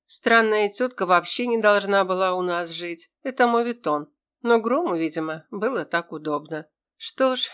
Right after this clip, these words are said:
не могу выгнать, буду портить ей жизнь. В холле стоял Гром и раздавал команды. Увидев, что я уже собралась, он одобрительно кивнул.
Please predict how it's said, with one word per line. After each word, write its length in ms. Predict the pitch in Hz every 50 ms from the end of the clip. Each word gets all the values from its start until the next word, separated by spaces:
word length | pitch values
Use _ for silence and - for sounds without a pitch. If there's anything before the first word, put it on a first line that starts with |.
| -
не 160 | - 247 240
могу 380 | 247 247 240 240 240 254 - 269
выгнать, 560 | 190 175 165 143 156 156 160 160 160 - _ _
буду 300 | - 196 220 311 294 214
портить 500 | - - 175 202 214 - - 165 - -
ей 280 | - 139 139 139 139 139
жизнь. 560 | - - 156 165 170 165 160 - 170 165 _ _ _ _ _ _ _ _ _ _ _ _
В 80 | -
холле 420 | - - 254 240 220 208 202 185 180
стоял 540 | - - - 190 185 185 180 170 165 160
Гром 560 | 156 160 160 156 156 156 160 180 226 254 247 _
и 100 | - 208
раздавал 580 | 190 175 175 160 156 175 160 160 160 170 185 185
команды. 640 | - - 151 151 151 151 147 147 147 143 151 147 - _ _ _ _ _ _ -
Увидев, 400 | 247 247 233 254 233 220 226 -
что 180 | - - 226
я 220 | 220 220 208 208 202
уже 200 | 190 180 190 185
собралась, 800 | - - 196 185 185 185 185 185 180 185 190 220 285 285 - _ _ -
он 220 | - 226 240 254
одобрительно 680 | 302 254 214 170 156 160 160 175 175 - 180 156 151 151
кивнул. 580 | 147 - 160 143 151 147 147 151 151 156 -